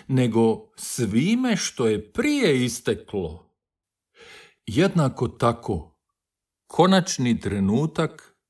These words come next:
kada prestajemo postojati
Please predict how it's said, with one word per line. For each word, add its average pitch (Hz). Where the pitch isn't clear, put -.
kada 92
prestajemo 110
postojati 147